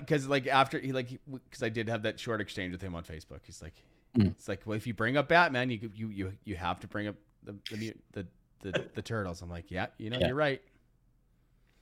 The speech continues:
Speaker 1: He's right.
Speaker 2: He is right. Um, and quite frankly, like, I can't think of a bad Ninja Turtle game. And the Ninja
Speaker 1: The,
Speaker 2: Turtle
Speaker 1: the N E S
Speaker 2: movies.
Speaker 1: one.
Speaker 2: Ooh,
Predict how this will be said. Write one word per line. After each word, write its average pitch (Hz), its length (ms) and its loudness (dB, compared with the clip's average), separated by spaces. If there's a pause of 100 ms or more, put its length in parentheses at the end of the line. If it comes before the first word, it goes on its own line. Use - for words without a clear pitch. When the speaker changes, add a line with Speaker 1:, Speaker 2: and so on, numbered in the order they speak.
(480)
Speaker 1:
He's 98 120 -8
right. 143 220 -4 (800)
Speaker 2:
He 185 140 12
is 285 180 12
right. 156 540 10 (120)
Um, 143 560 12
and 147 460 10
quite 165 200 8
frankly, 165 360 8
like, 131 280 8
I 117 200 10
can't 131 360 4
think 120 320 6
of 113 100 10
a 107 100 8
bad 95 680 8 (720)
Ninja 101 320 8
Turtle 85 280 6
game. 85 600 6 (320)
And 117 520 10
the 117 100 8
Ninja 120 100 12
Speaker 1:
The, 120 100 12
Speaker 2:
Turtle - 180 10
Speaker 1:
the - 60 12
N 151 100 10
E 151 140 12
S - 120 12
Speaker 2:
movies. 90 140 6
Speaker 1:
one. 85 340 0 (1080)
Speaker 2:
Ooh, 135 640 12